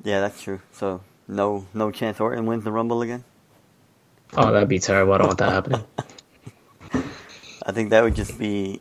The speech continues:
Speaker 1: encouraging people to go watch A E W.
Speaker 2: Well, yeah, I don't, that's just terrible. I don't want any of that happening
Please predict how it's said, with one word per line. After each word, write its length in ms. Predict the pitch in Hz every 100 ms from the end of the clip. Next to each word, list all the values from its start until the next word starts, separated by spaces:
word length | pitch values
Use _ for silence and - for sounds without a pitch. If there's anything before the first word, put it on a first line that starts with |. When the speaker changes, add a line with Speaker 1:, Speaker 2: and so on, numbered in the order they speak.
| -
Speaker 1:
encouraging 540 | 110 120 110 101 107
people 260 | 95 101 98
to 60 | 95
go 160 | 98
watch 300 | 98 95 -
A 140 | - 92
E 160 | 95
W. 380 | 95 95 95 98 - - _ -
Speaker 2:
Well, 580 | - 147 165 160 151 - -
yeah, 240 | - 90 - - - -
I 100 | 113
don't, 320 | 98 80 - _ _ -
that's 340 | 113 101 -
just 240 | - 101 -
terrible. 300 | 101 104 113
I 20 |
don't 220 | 113 101
want 120 | 95
any 140 | - 58
of 60 |
that 140 | 69 76
happening 520 | - - - -